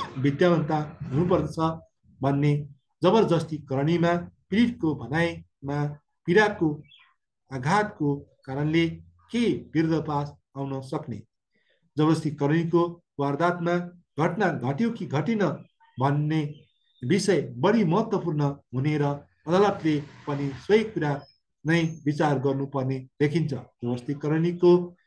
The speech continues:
कुरामा मुख्य वारदात स्थल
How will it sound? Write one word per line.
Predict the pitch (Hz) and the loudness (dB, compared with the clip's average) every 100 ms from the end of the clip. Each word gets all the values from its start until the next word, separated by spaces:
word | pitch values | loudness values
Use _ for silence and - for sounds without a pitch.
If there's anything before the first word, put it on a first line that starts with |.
| _ _ _ - | _ _ _ -2
कुरामा | 170 170 175 170 - _ - | 0 2 0 0 -6 _ -2
मुख्य | 240 - 185 127 - _ - | -2 -2 -4 -4 -12 _ -2
वारदात | 151 147 160 156 - _ _ _ | 0 2 0 0 -12 _ _ _
स्थल | - - 147 147 | -16 -6 -2 -2